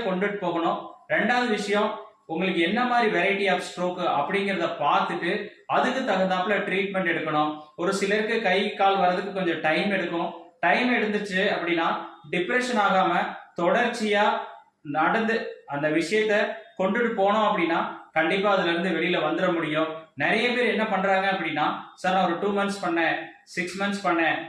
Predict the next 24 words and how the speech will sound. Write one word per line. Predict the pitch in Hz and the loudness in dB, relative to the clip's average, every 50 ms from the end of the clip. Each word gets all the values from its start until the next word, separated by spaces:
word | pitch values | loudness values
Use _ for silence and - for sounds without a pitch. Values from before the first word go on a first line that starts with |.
| - - - | -12 -10 -8
அதுக்கப்புறம் | 151 156 160 165 160 190 190 185 | -6 -2 0 0 2 2 2 2
எனக்கு | 175 170 - | 2 0 -2
சரியா | - 160 156 175 - 147 143 | 0 0 2 2 4 4 4
வரல" | 143 165 165 165 165 160 147 - - - - - - | 4 4 2 2 2 2 2 0 -2 -4 -10 -8 -6
அப்படின்னு | 143 143 170 175 190 190 | -4 -4 -2 -2 -2 -2
சொல்லிட்டு | 190 185 170 160 165 165 - - 160 156 | -2 -4 -2 -2 -2 -2 -2 -4 -4 -2
போயிடுறாங்க. | 151 151 151 147 143 135 131 127 123 - - - _ | -2 -2 0 0 -2 -2 -2 -4 -8 -8 -12 -18 _
அப்படி | - 135 131 - 185 190 185 185 | -8 -8 -6 -4 -4 -2 -2 0
கிடையாதுங்க. | 170 170 185 196 190 175 160 156 160 147 - - - - - - - | 0 0 0 2 0 0 0 -2 -2 -2 -2 -4 -8 -14 -20 -12 -8
இதுல | 139 139 151 160 | -6 -4 -2 0
இருந்து | 175 196 220 233 202 | 0 2 2 2 2
வெளியில | 190 190 214 220 - 214 196 | 2 2 2 2 2 2 2
வரணும் | 185 185 196 202 220 214 190 | 2 2 2 2 2 2 2
அப்படின்னா, | 180 170 165 156 156 156 160 - - - - - - - _ - 160 | 0 0 -2 0 0 2 0 0 -2 -4 -8 -14 -20 -16 _ -4 0
தொடர்ச்சியா | 165 190 208 226 226 226 226 214 208 220 233 233 226 - - - - - | 2 2 2 2 2 0 0 0 0 2 0 0 -2 -4 -8 -12 -8 -2
கண்டிப்பா | - 160 156 170 185 214 220 | -2 0 0 0 0 0 0
போனோம் | 196 185 185 190 196 196 190 | 0 0 0 2 4 4 4
அப்படின்னா, | 185 165 160 156 160 180 - - - - - - _ | 2 0 -2 -2 -2 -2 -2 -4 -8 -12 -18 -10 _
கண்டிப்பா | - 170 175 185 208 196 220 214 | -2 0 2 2 2 2 2 2
அதுல | 202 185 185 | 2 2 2
இருந்து | 185 190 190 165 156 | 2 2 0 0 0
வெளியில | 185 190 185 175 | 0 2 2 2
வந்துட | 156 156 160 180 175 180 | 2 2 2 2 2 2
முடியும். | 165 165 156 151 151 160 165 - - - - | 2 0 0 0 0 0 0 -2 -4 -10 -14